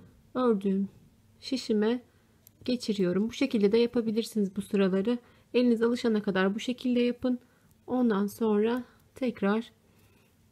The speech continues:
alıştıktan sonra normal yapabilirsiniz. Bana, e, bu işlem daha zor geldiği için örerek yani, e, normal şişle yapıyorum. Şimdi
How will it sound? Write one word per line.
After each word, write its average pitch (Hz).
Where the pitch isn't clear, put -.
alıştıktan 220
sonra 220
normal 226
yapabilirsiniz. 214
Bana, 233
e, 208
bu 226
işlem 220
daha 214
zor 202
geldiği 208
için 240
örerek 202
yani, 190
e, 202
normal 208
şişle -
yapıyorum. 202
Şimdi 233